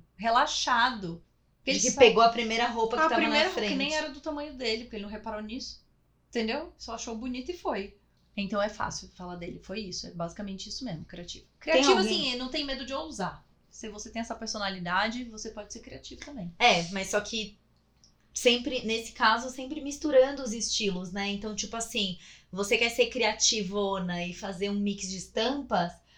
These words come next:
Speaker 2: use um mix de estampas com um corte mais quadradão, mais ornamental, uma coisa, tipo, não faça tudo junto ao mesmo tempo, né?
Speaker 1: Sim.
Speaker 2: Tente ser criativa,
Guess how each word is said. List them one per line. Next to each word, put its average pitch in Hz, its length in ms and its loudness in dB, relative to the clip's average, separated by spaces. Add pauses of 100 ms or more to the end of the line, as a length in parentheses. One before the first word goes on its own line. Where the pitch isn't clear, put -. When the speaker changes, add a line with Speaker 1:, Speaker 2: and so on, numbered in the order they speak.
(180)
Speaker 2:
use 214 320 0
um 247 40 0
mix 240 240 -2
de 226 80 -8
estampas 214 560 -4
com 254 160 -8
um 262 100 -12
corte 202 640 6
mais 190 340 -2
quadradão, 226 720 6
mais 196 200 2
ornamental, 190 840 4
uma 190 160 -6
coisa, 202 300 0
tipo, 190 240 -8
não 196 180 -8
faça 226 340 -2
tudo 240 320 -6
junto 220 380 -4
ao 208 80 0
mesmo 214 260 -8
tempo, 170 480 -4
né? 160 300 -8
Speaker 1:
Sim. 190 420 -6
Speaker 2:
Tente 196 260 -4
ser 208 280 0
criativa, 208 1080 -2